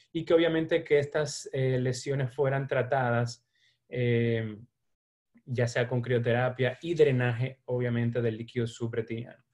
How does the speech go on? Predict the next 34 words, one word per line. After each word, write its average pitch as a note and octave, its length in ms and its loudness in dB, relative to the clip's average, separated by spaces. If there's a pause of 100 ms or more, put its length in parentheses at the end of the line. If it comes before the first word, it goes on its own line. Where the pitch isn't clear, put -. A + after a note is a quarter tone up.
(460)
Ya D3 120 8
en E3 60 6
los D#3 120 2
pseudofacos, D#3+ 800 6 (260)
eh, C3 400 4
la, C3 300 0
mientras C3 320 0
menor C3 220 0
cantidad C3+ 420 2
de C3 140 0
lesiones B2+ 360 0
mejor, F3+ 640 0
eh, C3 320 -2 (160)
la, B2+ 180 0
el B2 120 0
tratado C3 460 2
de C3 80 2
las B2 120 0
lesiones B2+ 420 -2
con B2 360 -4
endofotocoagulación A#2+ 1000 -2 (420)
y C#3 100 4
el C#3 80 4
drenaje C3 360 0
del C#3 120 0
líquido C3 260 0
subretiniano C#3 640 -2
fueron C3+ 240 0
factores, C3 580 -2 (180)
eh, A#2 440 -2 (300)
que C#3 100 -2
influyeron B2+ 500 2
en B2+ 260 0
el B2+ 320 -2